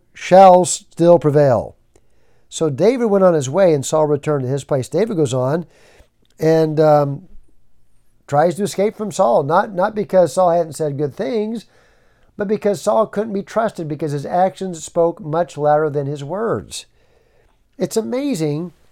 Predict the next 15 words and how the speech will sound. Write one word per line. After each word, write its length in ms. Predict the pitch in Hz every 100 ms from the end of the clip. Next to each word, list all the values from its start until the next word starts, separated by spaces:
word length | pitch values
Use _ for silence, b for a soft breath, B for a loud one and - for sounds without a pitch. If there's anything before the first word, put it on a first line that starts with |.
| _
all 220 | - 196 202
the 180 | 175 -
utterly 380 | 185 233 240 240
unstable 580 | 185 196 - 185 175 170
people 400 | 165 180 165 151
who 80 | 143
have 100 | 135
made 300 | 147 180 208
an 180 | 143 139 -
absolute 420 | 185 208 175 165
wreck 320 | 160 185 196
of 60 | 147
their 120 | 143
personal 380 | 170 170 151 139
lives, 500 | 202 165 156 147